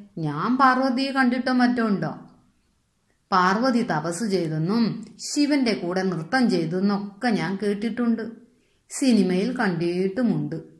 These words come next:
പിന്നെ പാർവതിയും പരമേശ്വരനും കൂടി ചിലപ്പോൾ പിണങ്ങാറുണ്ട് പോലും. അതൊക്കെ ഓർത്തുകൊണ്ട് പാവയുണ്ടാക്കി തുടങ്ങി.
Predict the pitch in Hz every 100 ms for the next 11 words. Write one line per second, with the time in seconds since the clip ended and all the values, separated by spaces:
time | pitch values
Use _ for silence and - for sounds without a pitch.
0 | _ _ - 165 156 165 160 151 143 190
1 | 247 277 285 240 175 170 202 254 233 240
2 | 226 202 220 - 196 180 185 220 226 214
3 | 160 165 185 202 220 202 214 214 190 180
4 | - - _ _ - 285 226 - 175 160
5 | 185 190 196 160 170 190 190 156 156 196
6 | 185 165 170 165 190 190 180 190